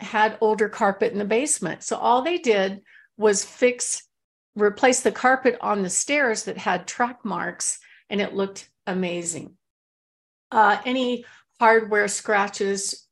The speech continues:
are probably okay. A lot of people ask me about paint. Now, paint should only be handled if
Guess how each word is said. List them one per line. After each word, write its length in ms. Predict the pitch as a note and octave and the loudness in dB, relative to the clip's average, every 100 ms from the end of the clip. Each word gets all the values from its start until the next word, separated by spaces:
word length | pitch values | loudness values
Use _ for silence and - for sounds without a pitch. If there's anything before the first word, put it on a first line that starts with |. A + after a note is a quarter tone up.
| _ | _
are 380 | G3+ G3 F#3+ - | 0 0 -2 -6
probably 640 | - C4 A#3 A#3 G#3+ F#3+ | 0 0 0 -2 0 0
okay. 560 | G3 G3 - G#3 G3+ G3 - - - | -2 -4 -2 -2 -2 -6 -14 -20 -4
A 40 | |
lot 200 | A#3+ C#4+ | 2 2
of 80 | F4 | 2
people 300 | D#4+ D#4+ A#3 | -4 -2 2
ask 320 | A3 A3+ - | 2 2 -2
me 140 | A3 G3+ | -4 -4
about 420 | F3+ F3+ F3+ - | -4 -4 -4 -12
paint. 540 | - A3 F3 - - - _ _ - | -10 -6 -6 -10 -16 -16 _ _ -4
Now, 220 | G#3+ G#3 | -2 -2
paint 680 | - C4 C#4+ D#4+ E4 - - _ _ _ _ _ - | -8 -6 -6 -6 -8 -10 -10 _ _ _ _ _ -10
should 240 | - A#3+ | -2 0
only 320 | A#3+ B3 D4 | 2 0 0
be 140 | D4 C#4+ | -4 -6
handled 680 | - B3+ A#3+ G3+ F#3 F#3 - _ | -4 -2 0 0 0 -2 -8 _
if 560 | C4+ D4 C#4+ - - | 4 4 2 -8 -18